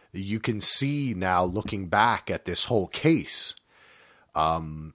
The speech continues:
how it may ha-, must have affected him, you know,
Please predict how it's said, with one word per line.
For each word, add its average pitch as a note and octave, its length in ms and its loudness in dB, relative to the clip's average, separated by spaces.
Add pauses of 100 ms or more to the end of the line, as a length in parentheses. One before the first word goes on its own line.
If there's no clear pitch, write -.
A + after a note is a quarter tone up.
how G2+ 400 2
it F#2 240 -10
may G2 240 -4
ha-, F#2+ 180 -6
must G#2 300 2
have G#2+ 140 0
affected F#2 540 -4
him, C#2 200 -12 (340)
you E2+ 140 -6
know, F#2 240 -4